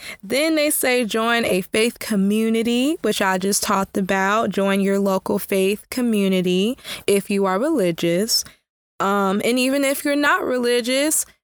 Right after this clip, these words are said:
but you wanna try it, try it. Um, and then take a walk.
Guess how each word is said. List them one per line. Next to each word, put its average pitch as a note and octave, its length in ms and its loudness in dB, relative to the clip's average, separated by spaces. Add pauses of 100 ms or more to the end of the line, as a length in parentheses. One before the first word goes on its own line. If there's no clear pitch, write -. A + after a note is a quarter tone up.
(140)
but B3 200 -2
you C4+ 100 0
wanna C4+ 280 0
try F4 360 0
it, F4 260 0 (160)
try A4+ 260 2
it. - 240 -2 (400)
Um, C4 340 0
and A#3+ 220 0
then C4+ 360 0
take C4 440 0
a A3+ 280 2
walk. F3 580 0